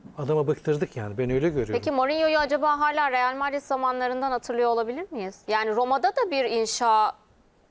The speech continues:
Speaker 2: mesela görebildik mi? Tottenham'da bir iş,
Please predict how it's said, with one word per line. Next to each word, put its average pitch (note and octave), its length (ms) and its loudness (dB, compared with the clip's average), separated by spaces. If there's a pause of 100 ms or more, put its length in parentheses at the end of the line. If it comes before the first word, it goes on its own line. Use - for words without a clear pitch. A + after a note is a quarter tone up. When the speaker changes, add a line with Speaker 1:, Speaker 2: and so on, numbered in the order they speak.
(100)
Speaker 2:
mesela G3 360 -2
görebildik G3+ 640 -2
mi? F3 180 -6 (400)
Tottenham'da A#3+ 540 0
bir G#3+ 100 2
iş, - 240 -4